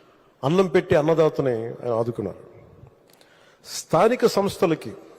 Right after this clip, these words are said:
పంచాయతీ సంస్థలకి అసలు డబ్బులు లేవు. అధికారులు అంత యంత్రాంగాన్ని రివ్యూ మీటింగ్స్లో చేస్తున్నప్పుడు అడిగితే, డబ్బులు రావాలి, ఏం చేయాలో తెలియట్లేదు అనే స్థాయి నుంచి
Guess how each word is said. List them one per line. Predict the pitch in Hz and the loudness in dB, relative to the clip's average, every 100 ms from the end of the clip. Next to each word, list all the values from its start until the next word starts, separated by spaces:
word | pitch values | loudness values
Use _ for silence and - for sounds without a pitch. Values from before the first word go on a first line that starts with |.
| - | -6
పంచాయతీ | 151 220 214 202 | 2 2 2 0
సంస్థలకి | 190 185 - 180 175 175 | 0 0 0 0 0 2
అసలు | 160 160 | 2 2
డబ్బులు | 135 139 220 196 | -2 0 0 2
లేవు. | 180 - - - - - - _ _ _ _ _ - | 0 0 -8 -20 -20 -20 -20 _ _ _ _ _ -4
అధికారులు | 127 165 196 185 | 0 4 4 6
అంత | 180 170 | 4 4
యంత్రాంగాన్ని | 160 160 190 180 160 | 0 0 0 0 -2
రివ్యూ | 147 185 | -4 -2
మీటింగ్స్లో | 180 175 165 170 170 | 0 0 0 0 2
చేస్తున్నప్పుడు | 165 175 175 151 | 0 2 0 2
అడిగితే, | 147 165 170 160 180 - - - - - - _ _ _ - | 2 2 -2 -4 -4 -8 -16 -20 -20 -20 -20 _ _ _ -2
డబ్బులు | 143 165 170 | 0 2 4
రావాలి, | 165 165 165 165 151 151 | 4 4 4 2 0 2
ఏం | 175 | 2
చేయాలో | 160 165 160 | 4 4 4
తెలియట్లేదు | 160 160 165 160 165 | 2 0 0 2 2
అనే | 160 156 147 | 4 6 4
స్థాయి | - - 170 185 | 2 2 4 4
నుంచి | 180 165 160 | 2 0 -2